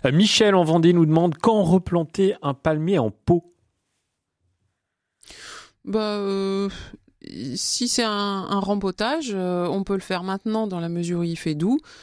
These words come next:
Speaker 2: Et puis, si jamais il se met à faire très froid, on, on met une, euh, un papier bulle autour du pot. Et puis, ça dépend aussi du palmier. Il y a certains palmiers qui sont résistants au froid, comme le Trachycarpus fortunei.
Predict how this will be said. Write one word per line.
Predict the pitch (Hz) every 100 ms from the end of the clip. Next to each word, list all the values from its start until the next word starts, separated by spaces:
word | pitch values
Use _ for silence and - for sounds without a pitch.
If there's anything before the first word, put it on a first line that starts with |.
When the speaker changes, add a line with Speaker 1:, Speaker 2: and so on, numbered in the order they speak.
| - _
Speaker 2:
Et | 170
puis, | 170 - 202
si | 226 - 240
jamais | 214 220 214 220
il | 208
se | -
met | 180
à | 165
faire | 165 -
très | - 160
froid, | - 190 208 247 - - _
on, | 160
on | 156 135 160
met | 160 180 190
une, | 170 165
euh, | 156 151 147 139 135 127 120 127 135 135 - -
un | 170
papier | 170 180 -
bulle | 185 196 185
autour | 165 170
du | 156 156
pot. | - 202 254 - - - _
Et | 175
puis, | -
ça | 190 196
dépend | 175 180 262
aussi | 269 226
du | 214
palmier. | 208 240 240 240
Il | 226
y | 202
a |
certains | 190 185 -
palmiers | 175 165 214
qui | 269
sont | 233 196
résistants | 190 180 175 - 156
au |
froid, | 156 - - - - _
comme | 208 196
le | 185 175
Trachycarpus | 175 - 202 196 196 196 - 214
fortunei. | - 180 - 175 165 196